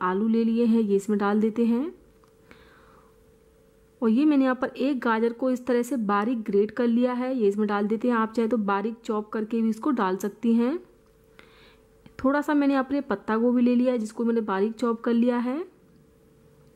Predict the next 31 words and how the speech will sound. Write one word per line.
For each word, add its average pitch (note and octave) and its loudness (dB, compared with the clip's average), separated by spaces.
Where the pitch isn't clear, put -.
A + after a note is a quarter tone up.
एक D4+ 2
बारीक C4 0
कटा C4 -4
हुआ C4+ 2
प्याज G#3+ -6
डालेंगे। A#3 -2
सब्जियों B3+ -2
को C#4 -2
आप C4 0
इसमें C4 -4
बारीक A3 0
से C#4+ -4
बारीक G3+ -2
चॉप A#3+ -2
करें। C4+ 0
एक C4+ 2
बारीक B3+ 0
कटी B3+ -2
हुई C#4+ 0
हरी G#3+ 2
मिर्च A3+ 0
डालेंगे। B3 0
एक C4+ 2
बारीक B3 0
कटी B3+ -2
हुई C#4 0
शिमला A3 0
मिर्च A#3 2
डाल A#3 -2
देते B3+ 0
हैं। D4+ 0